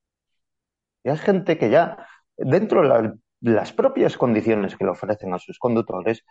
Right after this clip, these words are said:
es ya ir a las noventa y nueve horas bisemanales. Y se lo dicen así. Dice, "Esto es lo que no puede ser bajo ningún concepto. Que todas las semanas, todas por norma, te estés excediendo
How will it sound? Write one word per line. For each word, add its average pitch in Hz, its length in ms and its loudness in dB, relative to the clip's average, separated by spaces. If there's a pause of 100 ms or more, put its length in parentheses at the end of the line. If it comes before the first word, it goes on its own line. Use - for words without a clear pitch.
es 185 160 2
ya 170 320 4
ir 202 180 4
a 196 40 4
las 196 220 2
noventa 139 360 2
y 107 40 2
nueve 135 220 2
horas 127 220 4
bisemanales. - 800 -6 (420)
Y 151 80 -2
se 127 140 -2
lo 104 120 2
dicen 180 340 0
así. - 340 -2 (640)
Dice, - 280 -2
"Esto 220 280 -2
es 233 80 -2
lo 156 140 4
que 113 100 -2
no 156 220 -2
puede 139 280 0
ser - 220 -4
bajo 180 260 0
ningún 104 320 -2
concepto. - 420 -4 (1200)
Que 110 100 0
todas 220 560 2
las 180 140 2
semanas, 170 520 -2
todas 117 340 0
por 170 180 0
norma, 196 400 2
te - 80 -2
estés 143 300 -2
excediendo 170 680 2